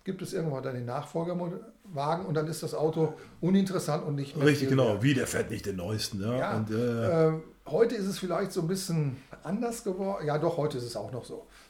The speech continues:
Speaker 1: Nicht? Wenn einer einen neun neun sieben Porsche Cup gehabt hat,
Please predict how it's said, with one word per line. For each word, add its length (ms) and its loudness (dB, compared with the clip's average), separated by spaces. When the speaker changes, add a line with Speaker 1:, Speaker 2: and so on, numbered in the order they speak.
Speaker 1:
Nicht? 200 -10
Wenn 140 -6
einer 260 2
einen 520 -6
neun 200 0
neun 160 2
sieben 560 -4
Porsche 340 -4
Cup 260 -6
gehabt 280 -4
hat, 160 -2